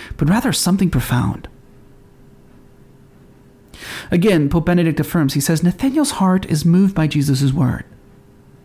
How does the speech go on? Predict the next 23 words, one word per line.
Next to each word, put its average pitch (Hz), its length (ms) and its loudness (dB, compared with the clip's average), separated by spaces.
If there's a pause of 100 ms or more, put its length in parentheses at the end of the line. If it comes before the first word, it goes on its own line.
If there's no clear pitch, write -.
(380)
He - 120 -2
feels 220 340 2
understood 190 560 2
and 160 140 2
he 156 80 4
understands, 165 640 2 (480)
'This 262 340 0
man 175 300 2
knows 151 260 2
of - 200 -4
everything 190 360 2
about 113 340 0
me. - 280 -8 (1000)
He 165 220 0
knows 196 400 4
and 180 100 2
is 156 140 0
familiar 202 460 2
with 180 140 0
the 156 80 0
road 143 200 2
of 123 100 -2
life. 92 460 -4